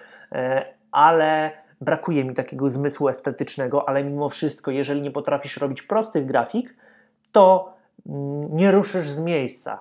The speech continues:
Będziesz pisać ciekawe teksty, ale uwierz mi, delegowanie jakichkolwiek czynności z zakresu marketingu, sprzedaży na początku dla malutkich firm, dla malutkich freelancerów jest tym problem ze względu na olbrzymie koszta.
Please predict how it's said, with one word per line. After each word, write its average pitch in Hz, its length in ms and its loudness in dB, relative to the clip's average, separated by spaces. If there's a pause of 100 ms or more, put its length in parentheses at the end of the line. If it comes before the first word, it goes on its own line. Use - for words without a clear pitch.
Będziesz 151 360 -4
pisać 151 340 -10
ciekawe 143 280 -4
teksty, 151 500 -4
ale 131 360 2 (360)
uwierz 160 400 0
mi, 139 280 -6
delegowanie 147 720 0
jakichkolwiek 147 600 -4
czynności 135 600 -6
z 113 40 -12
zakresu 131 400 -6
marketingu, 135 600 -8
sprzedaży 135 460 -6
na 135 100 -4
początku 147 560 -6
dla 139 160 -2
malutkich 143 580 -6
firm, 156 320 -6
dla 135 160 -2
malutkich 143 500 -4
freelancerów 147 720 -4 (420)
jest 196 260 -4
tym 190 160 -4
problem 190 360 4
ze 165 120 -2
względu 151 360 -2
na 143 180 -2
olbrzymie 139 460 -4
koszta. - 520 -8